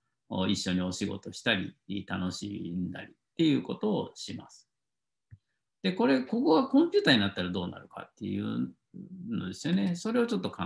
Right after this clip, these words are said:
えてみたいですよね。まあ、人とコンピューターを比較してますから、さっき人と人だったらすごくうまくいったんですけど、ここが人がコンピューターになった場合、これを考えてみましょう。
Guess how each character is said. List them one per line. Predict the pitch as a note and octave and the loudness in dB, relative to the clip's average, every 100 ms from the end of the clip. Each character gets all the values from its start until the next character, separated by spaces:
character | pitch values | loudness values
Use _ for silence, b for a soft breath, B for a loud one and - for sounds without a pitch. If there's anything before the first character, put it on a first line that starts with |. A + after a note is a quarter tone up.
| F2+ - | -6 -8
え | - | -12
て | |
み | - | -14
た | - - | -16 -20
い | |
で | - | -14
す | - | -6
よ | E3+ | -2
ね。 | F3 F3 - _ _ _ _ _ _ _ - | 0 -2 -4 _ _ _ _ _ _ _ 2
ま | E3+ | 2
あ、 | |
人 | - G3 F3 | 4 2 2
と | F3+ | 2
コ | - E3+ | 4 2
ン | |
ピ | F3 | 4
ュ | D#3+ | 2
ー | |
タ | G2 | 2
ー | |
を | F#2 | 2
比 | |
較 | - G#2 A2 | -2 -2 -4
し | - | -2
て | G#2+ | 0
ま | G#2 | 0
す | G2+ | -2
か | G#2 | -6
ら、 | G2 F#2+ | -6 0
さ | F3+ | 0
っ | |
き | D3 | 2
人 | A2 - G#3 | -4 2 4
と | G3+ | 6
人 | G3 F#3+ | 4 4
だ | F3+ | 2
っ | F3+ | 4
た | A2 | 0
ら | |
す | - A#2+ | 2 0
ご | B2 | 0
く | C3 | 2
う | C3 | 4
ま | B2+ | 4
く | G2 | 2
い | F#2+ | -4
っ | - | -4
た | F2+ | -6
ん | E2+ | -4
で | - | -6
す | - | -4
け | |
ど、 | A2 | -2
こ | A2+ B2+ | -2 -4
こ | E3+ | -2
が | E3 D3+ | 2 0
人 | - - D#3+ D#3 | -2 -6 -2 0
が | D#3 E3 B2+ - | 2 2 2 0
コ | C3+ | 0
ン | B2+ | 0
ピ | C#3 | 0
ュ | |
ー | - | 0
タ | |
ー | F#2 | -2
に | F2 | 0
な | G2 G2+ | 0 0
っ | - | -2
た | - G2 | -8 -8
場 | - | -10
合、 | - _ | -14 _
こ | - C#3 | -6 0
れ | E3 | 0
を | E3 | 2
考 | C3 A#2 | 2 0
え | F#2+ | 0
て | |
み | G2+ | -6
ま | - | -14
し | |
ょ | |
う。 | _ | _